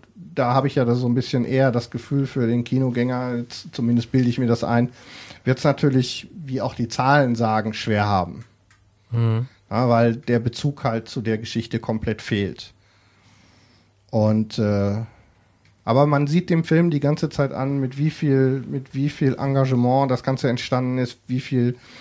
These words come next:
Speaker 1: wie viel da drin steckt. Geschrieben hat das, ähm, der, wie heißt der wieder, Tony,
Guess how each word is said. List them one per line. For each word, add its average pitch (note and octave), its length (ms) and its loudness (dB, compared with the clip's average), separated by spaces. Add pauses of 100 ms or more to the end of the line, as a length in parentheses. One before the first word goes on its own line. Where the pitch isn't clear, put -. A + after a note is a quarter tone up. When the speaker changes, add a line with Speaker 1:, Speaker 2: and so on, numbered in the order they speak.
(200)
Speaker 1:
wie B2 80 -2
viel C#3 180 2
da B2 120 4
drin C3 200 2
steckt. - 280 -2
Geschrieben D#3 480 0
hat D#3+ 160 0
das, - 260 0 (360)
ähm, B2 560 0 (140)
der, A#2 800 2 (180)
wie A2+ 180 -6
heißt B2+ 420 -6
der A2+ 160 0
wieder, A#2 340 -2 (200)
Tony, C3 500 -2